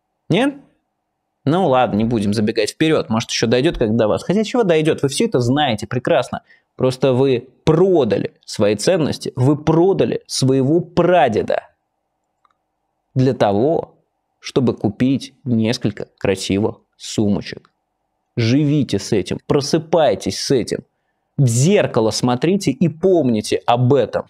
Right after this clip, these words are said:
У вас нет возможности никаким образом это исправить или об этом забыть.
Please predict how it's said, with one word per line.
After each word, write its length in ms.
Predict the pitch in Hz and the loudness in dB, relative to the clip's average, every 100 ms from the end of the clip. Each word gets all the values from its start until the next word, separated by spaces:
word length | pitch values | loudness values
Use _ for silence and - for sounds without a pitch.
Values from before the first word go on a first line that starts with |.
| _ _ | _ _
У 80 | 131 | 0
вас 240 | 143 139 | 2 2
нет 340 | 180 175 107 - | 0 0 -2 -4
возможности 760 | 123 120 113 151 110 95 - - _ _ _ _ _ - | -2 0 2 0 0 -4 -6 -14 _ _ _ _ _ -2
никаким 800 | 165 170 165 156 160 160 117 - | 0 2 0 -2 0 0 0 0
образом 600 | 139 156 131 85 95 78 - | 0 2 0 -2 -4 -6 -4
это 240 | 131 127 | 0 0
исправить 560 | 110 120 123 131 101 107 | 0 2 2 2 0 0
или 120 | 113 | 0
об 180 | 104 104 | 2 0
этом 240 | 110 107 | -2 -4
забыть. 500 | 110 117 - - | -2 -2 -6 -16